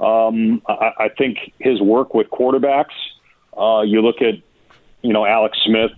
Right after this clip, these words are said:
and the type of player he's become going all the way back to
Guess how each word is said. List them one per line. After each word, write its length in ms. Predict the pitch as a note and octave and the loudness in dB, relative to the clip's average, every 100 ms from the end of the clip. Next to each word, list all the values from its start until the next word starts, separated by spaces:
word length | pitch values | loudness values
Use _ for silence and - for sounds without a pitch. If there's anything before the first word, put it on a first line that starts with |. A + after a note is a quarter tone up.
| A2 | -4
and 540 | G#2 G2+ G2+ G2+ G2+ | -2 -2 0 -2 0
the 100 | G#2+ | -2
type 240 | - A#2 A2 | -2 -2 -2
of 80 | G#2+ | -4
player 300 | - B2 A2 | -2 0 2
he's 240 | G2 A2+ G#2 | 2 0 0
become 480 | A2 - A2 G#2+ G2+ | 0 0 0 0 0
going 280 | G#2+ G2+ | 0 0
all 160 | G2+ A#2 | 0 0
the 80 | A2+ | 0
way 140 | G2+ | 0
back 340 | G2 G#2 G2+ - - | 0 0 0 -2 0
to 360 | G#2+ G2 F#2 | 2 2 0